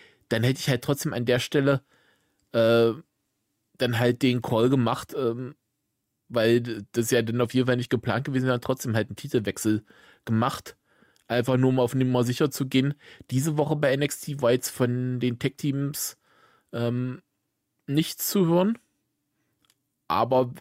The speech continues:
wenn da doch was gewesen ist und das nicht alles gespielt war, dann wäre mir halt das Risiko, dass hinterher rauskommt, dass er sich doch schwerer verletzt hat und man dann irgendwie die Titel anderweitig dann, äh, neu auskämpfen muss, dann zu hoch,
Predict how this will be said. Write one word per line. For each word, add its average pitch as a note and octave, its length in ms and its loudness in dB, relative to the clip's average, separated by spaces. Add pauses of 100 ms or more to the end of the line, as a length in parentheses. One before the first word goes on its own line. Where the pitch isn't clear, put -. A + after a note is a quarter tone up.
(360)
wenn C#3 260 0
da D#3+ 140 2
doch D#3+ 300 0
was E3+ 220 -2
gewesen D#3 600 2
ist - 480 -2 (240)
und C3+ 160 -6
das C#3 100 0
nicht D3+ 220 0
alles F3 260 2
gespielt E3+ 540 -2
war, B2 400 2 (280)
dann G#2 160 -2
wäre B2+ 120 4
mir D3 120 4
halt C3 160 2
das B2 200 0
Risiko, E3 380 2
dass D3 180 0
hinterher D3 320 0
rauskommt, C#3 500 0
dass C3 140 -4
er C3+ 160 6
sich B2+ 180 -2
doch D3 140 0
schwerer C#3 320 0
verletzt C3 400 0
hat C3+ 220 -2 (500)
und B2+ 80 -6
man A#2+ 160 0
dann B2+ 140 0
irgendwie C3 340 0
die B2+ 160 -2
Titel C#3+ 580 4 (800)
anderweitig C3+ 680 2
dann, C3+ 440 0 (160)
äh, B2 460 4 (240)
neu A#2 200 2
auskämpfen C3+ 500 0
muss, C#3 180 0
dann B2+ 140 -2
zu A#2 180 2
hoch, C#3 260 -2